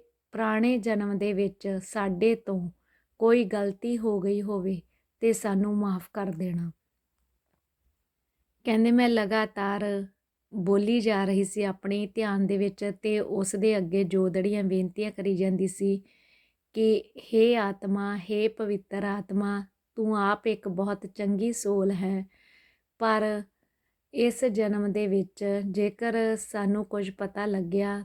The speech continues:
ਤਾਂ ਅਸੀਂ ਤੇਰੇ ਚਰਨਾਂ ਦੇ ਵਿੱਚ ਬੇਨਤੀ ਕਰਦੇ ਹਾਂ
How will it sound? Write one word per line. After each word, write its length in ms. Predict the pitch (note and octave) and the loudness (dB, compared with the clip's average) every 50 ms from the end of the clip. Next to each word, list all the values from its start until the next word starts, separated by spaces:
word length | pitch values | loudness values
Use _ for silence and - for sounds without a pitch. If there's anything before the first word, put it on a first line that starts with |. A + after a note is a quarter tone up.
| - _ _ | -12 _ _
ਤਾਂ 400 | G#3 G3+ G#3 G#3+ A3 G#3+ G#3+ G#3 | -6 -4 -2 -2 -2 -2 -2 -2
ਅਸੀਂ 300 | G3 - G#3 G#3 G3+ G3 G3 _ - | -4 -4 -2 -2 -2 -2 -4 _ -4
ਤੇਰੇ 480 | - G#3 G3 G3+ G#3 A3 A3 G#3+ G3+ - _ | -2 0 0 2 2 2 2 2 0 -4 _
ਚਰਨਾਂ 420 | - G#3+ G#3 G3+ G#3 G#3 G#3+ A3+ A3+ | -8 -6 -4 -2 -2 0 0 0 0
ਦੇ 140 | G#3+ A3+ | 0 0
ਵਿੱਚ 220 | G3+ G#3 G3 - G3 | -2 -4 -4 -6 -6
ਬੇਨਤੀ 520 | E3+ G3 G3+ G3 G3 F#3+ F#3+ - A3 G#3+ | -2 0 2 2 2 0 0 -2 -4 -4
ਕਰਦੇ 440 | - - G3+ F#3+ E3+ F3 G3+ G#3 G#3 | -4 -4 -6 -6 -4 -4 -2 -2 -2
ਹਾਂ 160 | G#3 G#3 G#3 | -2 -4 -6